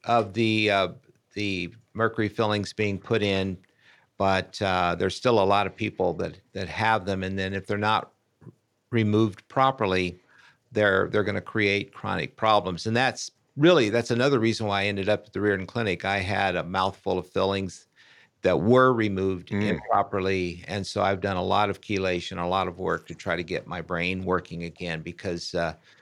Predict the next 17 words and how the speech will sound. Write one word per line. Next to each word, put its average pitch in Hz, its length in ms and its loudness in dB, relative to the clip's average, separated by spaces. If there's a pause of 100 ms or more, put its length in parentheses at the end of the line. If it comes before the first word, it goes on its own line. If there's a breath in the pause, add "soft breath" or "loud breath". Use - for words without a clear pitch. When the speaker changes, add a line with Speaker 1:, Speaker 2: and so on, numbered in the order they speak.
(360 soft breath)
Speaker 1:
mercury 95 720 0 (240)
spreads 117 420 0
itself 92 360 -4
throughout 92 340 -2
the 87 100 -10
entire 87 360 -4
body, 82 580 -6
and, 85 340 -10
and 90 140 -8
it 90 100 -8
can 95 200 -8
definitely 95 400 -2
have 87 200 -6
effects - 400 -6
on 87 140 -6
the 82 80 -8
cognition. 80 680 -10